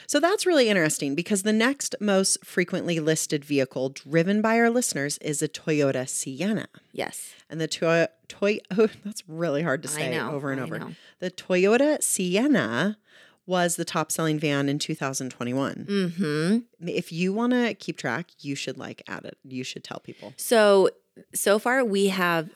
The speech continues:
Speaker 1: Oh, the Honda Odyssey. Sorry, I think I got rid of it. It was,
Speaker 2: No, that's okay.
Speaker 1: um,
Speaker 2: No, I'm paying attention.
Speaker 1: van one and two. Like,
Speaker 2: Yeah.
Speaker 1: two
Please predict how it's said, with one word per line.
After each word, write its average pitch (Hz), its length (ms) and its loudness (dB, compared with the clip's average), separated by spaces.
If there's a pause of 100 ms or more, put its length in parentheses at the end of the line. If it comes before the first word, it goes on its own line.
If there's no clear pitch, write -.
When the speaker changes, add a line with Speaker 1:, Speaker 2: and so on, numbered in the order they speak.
Speaker 1:
Oh, 170 160 2
the 165 80 2
Honda 190 300 2
Odyssey. 151 400 0
Sorry, 139 280 2
I - 40 -2
think 175 200 -4
I 185 40 0
got 175 200 0
rid 139 140 0
of 131 100 0
it. 117 160 -2
It 156 120 -2
was, 147 260 0
Speaker 2:
No, 339 60 -6
that's 330 200 0
okay. - 100 0
Speaker 1:
um, 285 60 -2
Speaker 2:
No, 285 120 -2
I'm 339 180 -2
paying 240 160 -2
attention. 170 320 -4
Speaker 1:
van 160 220 0
one 156 240 2
and 143 180 0
two. 107 440 -4
Like, 139 100 0
Speaker 2:
Yeah. 160 160 -2
Speaker 1:
two 151 340 -2